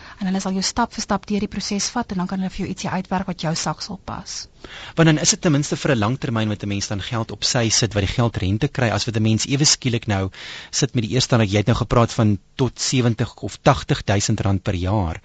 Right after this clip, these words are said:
Speaker 2: wat 'n studie, studielening kan kos, sodat 'n mens maar nou betyds
Speaker 1: Mhm.
Speaker 2: voorsiening maak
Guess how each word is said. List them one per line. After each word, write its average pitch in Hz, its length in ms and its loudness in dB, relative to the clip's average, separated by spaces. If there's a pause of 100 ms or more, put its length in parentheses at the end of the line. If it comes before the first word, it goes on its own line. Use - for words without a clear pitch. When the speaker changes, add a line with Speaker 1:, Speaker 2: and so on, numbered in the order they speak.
(640)
Speaker 2:
wat 104 160 0
'n 107 40 0
studie, 104 380 -2
studielening 98 600 2
kan 98 220 0
kos, 107 220 0
sodat 113 240 2
'n 120 60 2
mens 113 200 4
maar 120 140 6
nou 110 160 6
betyds 165 380 4
Speaker 1:
Mhm. 190 40 0
Speaker 2:
voorsiening 165 460 4
maak 90 320 2